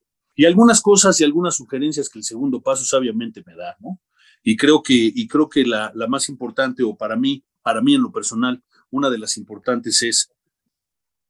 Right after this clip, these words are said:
mi querido amigo, ¿por qué no te sientas y nos escuchas? Pero siéntate y escúchanos, no óyenos. No, una cosa es oír y otra cosa es escuchar.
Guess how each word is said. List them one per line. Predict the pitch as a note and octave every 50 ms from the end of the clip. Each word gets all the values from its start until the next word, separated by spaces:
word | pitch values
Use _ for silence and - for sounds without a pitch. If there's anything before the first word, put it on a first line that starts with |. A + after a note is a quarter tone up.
| _ _ _ _ _
mi | - A2+ G#2
querido | - B2 C3+ D3+ D3+
amigo, | C#3 C#3 C#3+ C#3+ C#3 C#3+ C#3+ C#3 _ _ _ _ _ _ _ - - - _ _ _ _ _ -
¿por | A#2+ B2+
qué | - D3+
no | D#3 D3+ D3+ -
te | C#3+ B2+
sientas | - D3 C#3 C3 - G#2+ - -
y | A2
nos | G#2+ G2+ G#2
escuchas? | G2+ - - F#2 E2+ - - - - - - - - _ _ _ _ _ _ _ _ _ _ _ _ _ _ _ _ _ _ _ _ _ _ _ _ _
Pero | - G#2 A2
siéntate | G#2+ - D#3+ G#3+ G#3+ G#3 - - B2
y | A2
escúchanos, | G2 - - G#2+ G2+ - - F2+ E2 E2+ E2+ - - - -
no | B2+ D3+ F3 F#3
óyenos. | E3+ E3 D#3 C#3+ B2+ A2 F#2 - _ - - - - - _ _ _ _ _ _ _ _ _ _ _ _ _ _ _ _ _ _ _ _ _ _ _ _ _ _
No, | _ A#2+ C3+ D3 C#3+ -
una | - D#3+ F3+ E3
cosa | E3+ F3+ F3+ F#3+
es | F3 - -
oír | B2 B2 C#3+ F3 F#3+ G#3 F#3+ -
y | - C3
otra | D3+ - -
cosa | - G#2+ G2+ A2+ B2
es | A2+
escuchar. | A2 - - G#2+ G2 - - F#2 E2+